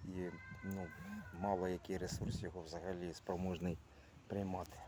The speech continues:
Отже, друзі, е, побувавши в Черкасах, я доповнив свої знання ще спостереженнями, музейними експонатами і, м, прийшов до висновку.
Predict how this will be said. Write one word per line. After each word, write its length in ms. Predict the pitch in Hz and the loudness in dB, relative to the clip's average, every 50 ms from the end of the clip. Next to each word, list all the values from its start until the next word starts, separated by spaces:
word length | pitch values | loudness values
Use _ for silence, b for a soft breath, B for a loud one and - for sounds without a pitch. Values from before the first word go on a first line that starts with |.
| - - - | -12 -6 -4
Отже, 300 | 107 95 87 95 101 - - - B B B B B B B B B B B B - - | -4 -2 2 2 0 0 0 -6 B B B B B B B B B B B B -6 -2
друзі, 360 | 110 98 101 87 82 87 80 B B B B B B B B B B B - - 104 98 92 92 | 0 2 2 2 2 -2 -2 B B B B B B B B B B B -12 -6 -4 0 2 2
е, 160 | 95 92 87 - | 2 2 4 2
побувавши 380 | 110 98 107 117 110 - 120 | 2 6 6 6 6 6 2
в 40 | 104 | 0
Черкасах, 460 | - 120 - - 165 170 - - 98 - - - B B B B B B B B - - | 0 -2 4 4 4 4 4 0 -2 -6 -8 -12 B B B B B B B B 0 2
я 100 | 120 117 | 2 4
доповнив 440 | 107 110 - - 113 104 107 104 98 | 4 4 4 4 6 6 6 6 4
свої 240 | - - 101 101 92 | 4 2 2 2 4
знання 340 | 87 104 101 98 98 95 | 4 4 6 6 4 4
ще 140 | 92 - 95 | 2 0 -4
спостереженнями, 840 | - - - 98 - - 147 147 156 135 120 113 107 107 104 95 90 - - - - - - - - - - - - - - - - - - - B B B B B B B B B B B B B B B B B | -4 -2 -4 -4 2 2 4 4 4 4 4 4 4 4 4 4 2 -2 -4 -4 -4 -2 -2 -2 -2 0 2 4 4 4 4 2 -2 -2 -2 -2 B B B B B B B B B B B B B B B B B
музейними 420 | 98 95 87 104 101 98 95 92 | -2 2 4 6 6 6 6 4
експонатами 760 | 92 - - - 92 90 98 120 139 - - 117 113 107 104 - - - - B B B B B B B - - - | 2 0 -2 0 0 2 2 2 2 2 2 2 2 2 -2 -4 -8 -12 -12 B B B B B B B -12 -4 2
і, 260 | 113 107 107 107 107 | 6 8 10 10 10
м, 180 | 101 98 98 - - - 101 95 95 95 95 92 - - | 10 8 6 2 2 2 4 4 4 4 4 2 0 0
прийшов 280 | - 107 - - 131 | -2 0 2 2 6
до 80 | 120 120 | 8 8
висновку. 500 | 110 95 - - 90 - - - - | 10 8 8 6 4 2 2 0 -2